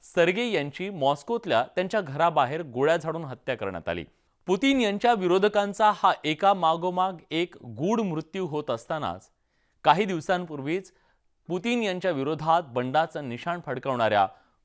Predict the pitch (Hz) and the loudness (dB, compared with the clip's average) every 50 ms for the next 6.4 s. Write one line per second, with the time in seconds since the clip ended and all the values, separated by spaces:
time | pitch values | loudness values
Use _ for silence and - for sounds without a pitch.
0 | _ - - 139 147 170 226 208 190 214 208 202 - 208 185 - - - 127 117 | _ -2 0 2 4 4 4 4 2 -2 -4 -2 -2 0 0 0 2 2 2 2
1 | 120 123 165 180 180 196 180 151 135 135 - - 147 139 139 135 127 - 110 95 | 0 -4 -6 -6 -6 -6 -8 -6 -6 -8 -8 -8 -8 -6 -6 -6 -8 -8 -10 -6
2 | 85 98 98 101 101 - _ _ _ _ - 185 165 220 214 208 185 151 151 156 | 0 2 2 2 0 -4 _ _ _ _ -6 -4 -4 -4 -4 -4 -4 -4 -6 -4
3 | - 151 123 107 120 - 120 170 170 156 - 170 170 175 175 _ _ _ _ - | -4 -6 -6 -6 -6 -10 -8 -10 -10 -8 -6 -4 -4 -4 -6 _ _ _ _ -10
4 | - - 147 151 170 160 - 220 214 196 - 196 147 110 98 120 139 - 131 107 | -4 -2 0 0 0 -2 -2 -4 -4 -4 -4 -4 -6 -4 -6 -8 -6 -2 -2 -2
5 | 92 - _ _ _ _ _ _ - 127 123 160 170 135 - - 113 110 107 90 | -2 -4 _ _ _ _ _ _ -2 0 0 0 -4 -4 -4 -4 -2 -2 -2 -2
6 | 85 98 90 - - 98 90 85 | -2 -4 -4 -4 -4 -4 -4 -4